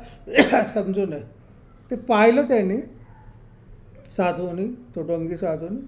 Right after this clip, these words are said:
त्याला म्हणलं, "हा तर माणूस खरंच पाण्यावर चालायला लागला, म्हणजे माझ्या शक्ती आहे का काय?" मी त्याला मग सांगितलं मंत्र आणि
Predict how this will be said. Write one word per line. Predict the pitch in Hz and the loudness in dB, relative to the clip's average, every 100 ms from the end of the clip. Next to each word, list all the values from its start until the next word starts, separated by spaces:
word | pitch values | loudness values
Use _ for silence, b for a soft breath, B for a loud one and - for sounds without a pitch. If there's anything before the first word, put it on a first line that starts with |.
| - 226 | -14 -10
त्याला | 226 254 | -8 -8
म्हणलं, | 262 226 | -8 -8
"हा | 202 208 | -8 -8
तर | 220 | -8
माणूस | 226 240 240 | -8 -8 -8
खरंच | - 254 | -10 -8
पाण्यावर | - 330 349 320 | -4 -2 -2 -6
चालायला | 269 220 208 196 | -4 -2 -2 -4
लागला, | 190 185 | -8 -12
म्हणजे | 202 - - - - 185 196 | -14 -20 -20 -20 -16 -8 -4
माझ्या | 185 202 254 | 0 0 0
शक्ती | - 262 - 294 | -2 -4 -2 -2
आहे | 269 | 0
का | 262 | -2
काय?" | 262 254 156 - - - - - - - - - - | 0 -2 -2 -12 -20 -20 -20 -20 -20 -20 -20 -18 -8
मी | 170 | -4
त्याला | 208 220 214 220 | 0 2 2 2
मग | 208 208 | 0 -2
सांगितलं | 190 180 196 202 202 | -4 -2 -4 -4 -4
मंत्र | 196 190 208 | -4 -4 -4
आणि | 202 | -2